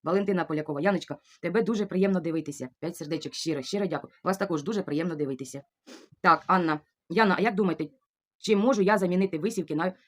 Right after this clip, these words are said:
вівсянку в печиві, те, що ви робили? Замінити можна, але як воно буде по вагах,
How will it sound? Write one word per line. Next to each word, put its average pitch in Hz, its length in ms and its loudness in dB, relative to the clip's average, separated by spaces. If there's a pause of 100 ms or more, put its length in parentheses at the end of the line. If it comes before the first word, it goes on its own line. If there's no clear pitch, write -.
вівсянку 175 480 -4
в 160 60 -12
печиві, 151 360 -4
те, 185 160 -2
що 151 180 -6
ви 165 100 -4
робили? 131 340 -6 (300)
Замінити 254 420 8
можна, 151 340 4
але 175 180 2
як 240 160 4
воно 208 160 0
буде 196 200 0
по 196 120 -2
вагах, 226 360 4